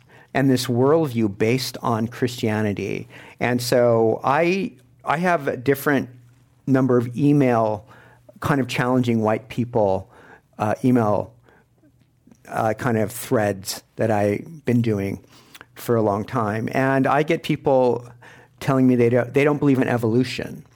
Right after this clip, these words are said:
And so I always say, "You're using the wrong verb." You say you accept or don't accept. You've used the word believe too long.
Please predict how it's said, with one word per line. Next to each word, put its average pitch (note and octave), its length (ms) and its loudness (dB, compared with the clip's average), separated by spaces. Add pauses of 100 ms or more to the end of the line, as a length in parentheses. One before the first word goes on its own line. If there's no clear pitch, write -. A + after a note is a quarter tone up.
(640)
And C#3+ 140 2
so C3 400 2 (1600)
I C#3+ 140 2
always F3 240 2
say, C#3+ 500 2
"You're C#3 180 4
using D3+ 340 4
the C3 100 4
wrong A2 380 2
verb." G2+ 500 -4 (840)
You C3+ 100 2
say C3+ 540 2
you B2 260 -4 (300)
accept C3 500 -2
or A#2 60 0
don't G#2 260 -2
accept. - 560 -8 (380)
You've C#3 200 4
used D3 240 0
the C#3 60 0
word B2 260 0
believe G#2+ 440 -2
too A2 200 -6
long. - 420 -8